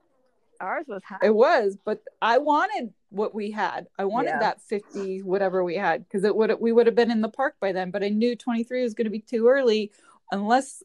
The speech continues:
Speaker 2: I was praying that <laughs> it would break down
Speaker 1: It
Speaker 2: so
Speaker 1: went
Speaker 2: it would
Speaker 1: down.
Speaker 2: slow it down. <laughs> But as it w-, turned out, like, we were still eating when it was getting close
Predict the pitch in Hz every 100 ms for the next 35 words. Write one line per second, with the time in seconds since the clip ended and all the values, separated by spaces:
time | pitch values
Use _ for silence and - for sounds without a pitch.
0 | - 202 202 - 240 240 214 240 - 262
1 | 233 175 208 220 - - 220 240 226 233
2 | 247 196 - - - 320 185 - 294 185
3 | 185 311 - 285 - - 285 - 277 -
4 | 320 - - 339 - 320 - - - -
5 | - - _ - _ _ _ _ _ -
6 | - - 254 247 - 233 240 262 226 240
7 | - 277 240 240 233 - 208 208 269 294
8 | - 247 226 - 208 214 202 170 175 196
9 | 185 185 175 180 175 208 180 180 - 190
10 | 180 - -